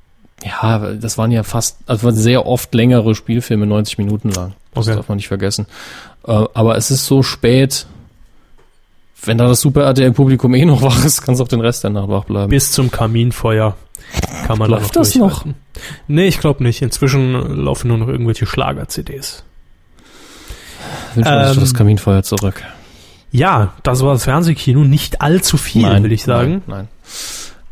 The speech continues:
Speaker 2: Aber
Speaker 1: Aber
Speaker 2: sie haben bestimmt wieder das Beste vergessen wie letzte Woche.
Speaker 1: Das wundert mich immer noch, dass ich das übersehen habe. Aber mein Gott, äh, so wie die Quoten ausgesehen haben, haben's ja viele mitbekommen, dass er lief.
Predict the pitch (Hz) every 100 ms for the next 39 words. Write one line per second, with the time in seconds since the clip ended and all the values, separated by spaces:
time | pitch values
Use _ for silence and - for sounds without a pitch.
0 | - - 120 156 139 127 - 120 113 110
1 | - 117 - 117 107 104 117 107 104 104
2 | - 170 - - - - - - - 127
3 | 151 147 156 123 147 131 98 95 95 95
4 | 95 95 101 104 117 127 - 110 117 113
5 | 107 98 120 - - - - 117 110 113
6 | 117 117 117 120 117 117 - 135 135 123
7 | 117 - 117 117 110 110 110 101 104 95
8 | 95 - - 98 85 87 - -